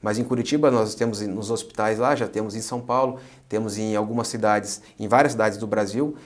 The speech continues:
totalizando mais ou menos, hoje nós estamos com cem robôs no Brasil. E aí nós conduzimos nosso paciente, fazemos o tratamento nesses grandes centros, né? É, depois que nós temos a capacitação, os hospitais já nos aceitam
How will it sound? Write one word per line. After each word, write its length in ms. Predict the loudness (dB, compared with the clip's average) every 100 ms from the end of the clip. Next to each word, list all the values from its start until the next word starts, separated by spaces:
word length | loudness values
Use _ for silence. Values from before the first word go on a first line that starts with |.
| -8
totalizando 760 | -2 2 4 4 4 4 2 -4 -10
mais 280 | 0 2 4
ou 60 | 4
menos, 240 | 2 2
hoje 160 | 2 0
nós 100 | -2
estamos 220 | -2 -2
com 140 | -4
cem 220 | -2 -2
robôs 400 | 0 0 2 0
no 100 | 0
Brasil. 360 | -2 -2 -2 -8 -14 -20 -20 -20 -14
E 220 | -6 2 4
aí 220 | 6 4
nós 300 | 2 0 -4 -14 -20 _ -20 -20 -12
conduzimos 460 | -4 -2 -2 -2 0
nosso 200 | -2 0
paciente, 560 | 0 0 -2 -2 -6 -8
fazemos 420 | 0 2 4 2
o 60 | 0
tratamento 720 | 0 0 0 -2 -4 -6 -12 -20 -20 -6
nesses 360 | -4 -2 -2
grandes 280 | 0 0 0
centros, 360 | -2 -2 -4 -6
né? 340 | -2 -2 -4 -10 -18 -4
É, 140 | -2
depois 300 | 0 2 2
que 60 | 2
nós 120 | 0
temos 220 | 0 -2
a 60 | 0
capacitação, 680 | 0 0 -2 -2 -2 -2 -2
os 120 | -4
hospitais 420 | -4 -2 0 2
já 180 | 4 2
nos 240 | 0 0
aceitam 640 | 0 0 0 0 0 -6